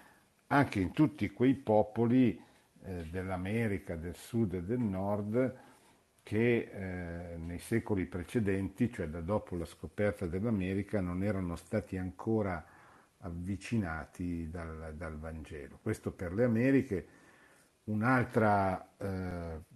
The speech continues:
storia potremmo scriverla a proposito dell'evangelizzazione dell'Africa,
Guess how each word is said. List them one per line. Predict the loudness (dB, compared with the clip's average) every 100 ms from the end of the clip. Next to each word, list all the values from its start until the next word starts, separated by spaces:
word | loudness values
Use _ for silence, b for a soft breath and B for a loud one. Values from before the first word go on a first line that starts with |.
| -20 -16 -14 -14 -14 -14 -16 -18 -20 -20 -20 -18 -16
storia | -2 8 10 10 6 0 -2 -6
potremmo | -10 -2 2 2 0
scriverla | -4 0 4 6 6 4 2 -2
a | -2
proposito | -4 -8 -2 2 2 0 -4 -4
dell'evangelizzazione | -4 -2 -2 -4 -4 -6 -6 -6 -8 -6 -4 -2 -2
dell'Africa, | -4 -2 0 0 -4 -6 -4 -2 -2